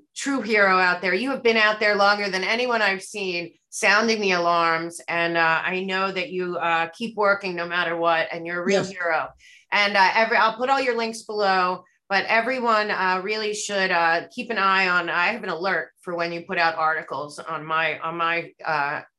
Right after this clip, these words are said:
Speaker 1: internet. So,
Speaker 2: <laughs>
Speaker 1: uh, but you've been on the forefront of everything, and your book is out there. It's The Pandemic Blunder, and it has a
Speaker 2: Yes.
Speaker 1: lot of good information for people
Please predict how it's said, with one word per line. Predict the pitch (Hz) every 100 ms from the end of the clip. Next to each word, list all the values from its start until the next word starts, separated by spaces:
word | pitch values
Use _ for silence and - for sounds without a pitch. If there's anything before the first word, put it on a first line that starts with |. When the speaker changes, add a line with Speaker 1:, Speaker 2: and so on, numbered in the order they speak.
| _
Speaker 1:
internet. | 190 175 160 151 247 -
So, | 262 170 170 - - -
Speaker 2:
<laughs> | - -
Speaker 1:
uh, | 196 190 190 190
but | 233
you've | 240 247
been | 269
on | 254
the | 233
forefront | 254 254 247 240 202
of | 196
everything, | 208 226 220 196 185
and |
your | 190 185
book | 226 226
is | 220
out | 196 185 185
there. | 185 185
It's | 185 190
The | -
Pandemic | 190 190 196 214 233 233 -
Blunder, | 190 214 208 196 190
and | 156 170
it | 180
has | 180
a |
Speaker 2:
Yes. | 180
Speaker 1:
lot | 196 208
of | 226
good | 226
information | 214 202 208 202 190 196
for | 190
people | 185 185 185 180 175